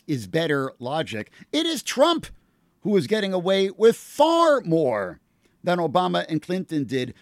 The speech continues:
to virtually zero protest from the left. Civilian casualties of U S airstrikes in Syria and Iraq have jumped dramatically since Trump took over. And all of the people who relentlessly baited Hillary as a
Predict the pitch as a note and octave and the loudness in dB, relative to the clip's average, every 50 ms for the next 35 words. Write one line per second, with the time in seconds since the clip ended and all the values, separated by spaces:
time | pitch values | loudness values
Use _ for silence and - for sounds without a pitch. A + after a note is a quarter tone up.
0 | _ - - G#3 G#3 C4 C4+ B3 - A#3+ A#3+ A#3 A#3 A3+ A3+ A3+ A3+ A3+ A3 - | _ 0 0 0 2 0 -2 -2 -2 -4 -4 -4 -4 -2 -2 -2 -2 -4 -4 -6
1 | - D#3 A#2+ A2 F3 A#3 B3+ B3+ B3 A3+ G3 D#3+ C#3+ C3 B2 A#2 - _ _ _ | -8 -6 -2 0 0 2 2 2 2 2 2 2 2 2 0 -4 -6 _ _ _
2 | _ - F3 E3 D3+ - D3+ C#3+ C#3 B2 - - C3+ C3+ B2 B2 A#2+ A#2+ G#2 F#2 | _ 0 2 2 2 0 0 -2 -2 -2 -4 -6 -6 -4 -4 -6 -8 -8 -10 -12
3 | - - - _ _ _ _ _ _ _ - - E3 D3+ G#3 G#3 G3 F#3+ G3 - | -14 -16 -20 _ _ _ _ _ _ _ -6 -4 -2 0 0 0 0 -2 -2 -2
4 | - F3+ F#3+ G3 F3+ F#3+ F3+ E3 C#3 - E3 D#3+ D3 C#3 C#3+ A#2+ A#2+ F#3 G3+ F#3+ | 0 0 0 0 0 -2 -4 -4 -4 -2 -2 -2 -2 -2 -4 -6 -6 -4 -2 0
5 | F3 D#3 - - E3+ F3 - - - - D3+ C#3+ C#3+ C3+ - B2+ C3 B2+ - - | 0 0 -2 -4 -6 -6 -6 -6 -6 -6 -4 -4 -4 -4 -6 -6 -6 -6 -4 -4
6 | F3 F#3+ F#3 E3+ C3 G#2+ G#2 B2+ - C#3+ D3+ C#3+ B2+ A#2+ C3+ C3+ A2+ G#2+ A2 - | -4 -4 -4 -4 -4 -4 -6 -6 -8 -8 -8 -8 -8 -6 -6 -6 -4 -6 -6 -10
7 | - _ _ _ _ _ _ _ _ - D3+ D#3+ C3+ A2 B2 G3 A3+ A3+ F3 - | -14 _ _ _ _ _ _ _ _ -2 -2 -2 0 0 0 0 0 0 -2 -6
8 | - - _ - A#2 B2+ D3 C#3 C3+ C#3+ E3 G3+ G#3+ F#3+ D#3 - A#2+ B2 G#2+ F#2+ | -10 -16 _ -12 -6 -4 -2 -2 -2 -2 -2 0 -2 -2 -4 -6 -10 -12 -12 -12
9 | F2+ - _ _ _ _ _ - - E3+ D#3+ - - - F3 E3 - - - D3 | -12 -14 _ _ _ _ _ -4 -2 -2 -2 -2 -2 -4 -4 -4 -4 -4 -6 -6
10 | C3+ - C3+ C3 B2 G#2 G#2 E2+ C2+ _ _ _ _ _ _ _ _ _ _ _ | -4 -2 -2 -2 -2 -4 -8 -12 -16 _ _ _ _ _ _ _ _ _ _ _
11 | - D3+ D3+ E3+ A3 C4 C4+ C4+ G#3 G3+ - - G#3 G#3+ F3+ - G3 F#3 D3+ D#3 | -6 -2 0 2 4 4 4 2 0 -2 -2 -2 -2 -4 -4 -4 -4 -2 -2 0
12 | D3+ D#3 - G#3 C#4 D4 - C#4 A3 - A#3+ G#3 C#3+ - G3+ G3+ F#3 F3 B2+ - | 0 -2 -2 -2 -4 -4 -4 -8 -8 -8 -6 -6 -4 -4 -4 -2 -4 -4 -2 0
13 | F3+ G#3+ A3 G3 D3+ C#3 C3+ C3+ C#3 D3+ D3+ D#3 C3+ A2+ C#3 C3 B2+ B2+ | 0 0 0 0 0 0 0 0 -2 -2 -4 -4 -2 -2 -2 -2 -2 -4